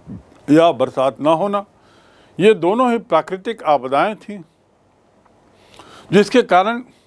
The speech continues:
नहरों में कभी पानी नहीं रहता था या कभी ज़रूरत से ज़्यादा पानी रहता था, जो प्रभ-, जो परिवहन को प्रभावित करती थी। इसके साथ ही नहरों की जो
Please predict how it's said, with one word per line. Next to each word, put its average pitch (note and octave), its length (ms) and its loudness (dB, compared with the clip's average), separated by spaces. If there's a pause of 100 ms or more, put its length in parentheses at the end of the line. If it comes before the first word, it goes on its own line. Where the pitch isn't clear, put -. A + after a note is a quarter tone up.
(1700)
नहरों F3 420 2
में G#3+ 140 0
कभी C#3+ 240 -2
पानी D3 380 -2
नहीं D#3+ 240 -2
रहता G#3 320 0
था G3 140 -4
या F3+ 120 0
कभी D3+ 260 -4
ज़रूरत C3 400 -2
से B2+ 160 -6
ज़्यादा C#3 300 2
पानी E3+ 320 -4
रहता D#3 300 -6
था, D#3+ 180 -12
जो D3+ 200 0
प्रभ-, B2 280 -6
जो E3 360 2 (100)
परिवहन D3+ 320 0
को A#2+ 140 -8
प्रभावित C#3 520 -4
करती D3+ 280 -10
थी। D3 240 -20 (1500)
इसके B3 320 4
साथ G#3+ 300 2
ही C4 320 -2
नहरों F#3+ 640 0
की B3 540 -6 (2000)
जो G#3+ 460 2